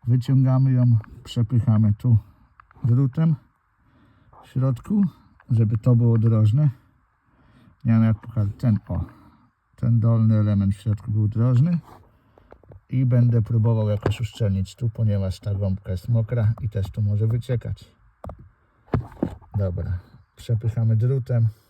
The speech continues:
płukamy to wodą w środku i zobaczymy efekt końcowy. Dobra, sorry za takie ten. Bierzemy sobie dziesiątkę,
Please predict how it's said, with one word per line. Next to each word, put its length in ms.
płukamy 480
to 140
wodą 400
w 40
środku 500
i 200
zobaczymy 760
efekt 400
końcowy. 560
Dobra, 360
sorry 420
za 120
takie 420
ten. 300
Bierzemy 360
sobie 180
dziesiątkę, 640